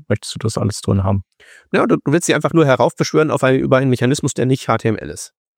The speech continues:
Speaker 1: Ja.
Speaker 2: Du machst den Style-Sheet-Constructor. Du machst einen C S S Module-Script-Import. Import Styles from foo dot C S S. Du machst Add Import im C S S selber. Ir-, irgendwie sowas, ne?
Speaker 1: Ja.
Speaker 2: Äh,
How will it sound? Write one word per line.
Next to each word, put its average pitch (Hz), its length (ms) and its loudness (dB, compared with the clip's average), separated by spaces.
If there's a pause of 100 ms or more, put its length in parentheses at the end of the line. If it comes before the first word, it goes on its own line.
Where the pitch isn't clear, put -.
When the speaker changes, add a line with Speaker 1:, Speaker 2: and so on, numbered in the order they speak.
(140)
Speaker 1:
Ja. 170 100 -4 (280)
Speaker 2:
Du 151 120 4
machst 139 200 2
den 123 100 2
Style-Sheet-Constructor. - 880 -2 (180)
Du 127 640 2
machst 123 320 -2
einen 120 240 -2
C - 160 2
S 104 120 2
S 117 120 -2
Module-Script-Import. 101 1040 0 (140)
Import 113 420 2 (260)
Styles 98 400 2
from 95 420 0 (220)
foo 110 220 -2
dot 87 180 0
C - 140 -4
S 82 140 -2
S. - 220 -12 (1040)
Du 131 100 4
machst 127 340 0
Add 120 160 0
Import 127 320 0
im 120 120 -6
C - 140 -2
S 104 100 -2
S 101 100 -6
selber. 80 160 -2
Ir-, 214 140 0
irgendwie 196 300 0
sowas, 95 320 -2
ne? 151 120 0 (360)
Speaker 1:
Ja. 160 100 2 (360)
Speaker 2:
Äh, 135 340 4